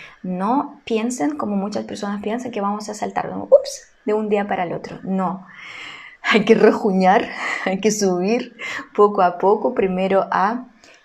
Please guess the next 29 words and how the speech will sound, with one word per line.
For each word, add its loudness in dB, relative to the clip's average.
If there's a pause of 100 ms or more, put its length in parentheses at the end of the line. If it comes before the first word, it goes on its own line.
cuatro. 2 (340)
Ay, -6
me -6
llora -4
el -4
ojo -2
hoy, -4
hoy -4
todo -4
el -6
día. -8 (600)
A -4
cuatro 2
D 0
y -4
después -4
a -6
cinco -4
D. -8
Pero 6
sí, 0 (880)
el 6
rumbo 4
es 2
correcto. -4 (500)
Estamos -2
todos, 0 (1200)
eh, -8
enfocados, -2